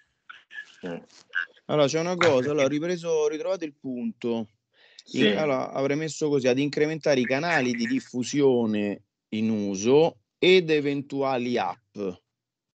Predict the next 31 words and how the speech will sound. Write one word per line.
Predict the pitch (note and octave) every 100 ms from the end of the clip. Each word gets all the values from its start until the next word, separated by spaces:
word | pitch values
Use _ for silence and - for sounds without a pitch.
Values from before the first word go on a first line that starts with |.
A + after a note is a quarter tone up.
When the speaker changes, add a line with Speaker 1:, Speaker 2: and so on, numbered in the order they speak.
| _ _ _ -
Speaker 2:
andare | B2 C#3+ D3
Speaker 1:
Sì. | B2+
Speaker 2:
così? | B2+ C3+ C3 A#2 _ _ _ _ _ _ _ _ _ _ _ _ _ _ _ _ _
Speaker 1:
Sì. | - - - - _ _ _ _ _ _ -
O | G#3+
come | - D#3+ - F2+
app, | F2+ E2+ _
o | - A#2+
come | A2+ A#2 F2+
le | F2
app. | F#2 D#2+ _ - _ _ _ _ _ _ _ _ _ _ _ _
Speaker 2:
Cioè, | - B2+
ne-, | B2
nel | C3 C#3
senso, | D3 A#2 A#2
avevo | A#2+
messo | D#3+ - B2
i | A2
canali | C3 C3
di | A#2+
diffusione | A#2 B2 A#2 A#2+
in | A#2+
uso, | G#2+ G2+ G#2
eh, | B2+ A#2+
prima | A2+ B2
nelle | A2 G#2+
premesse, | G#2+ A2 G2+ F2 G2+
no? | A2+ C3+ _ - -
Cioè, | - C3+ -
Speaker 1:
Sì, | - E3
sì. | A3+ G3+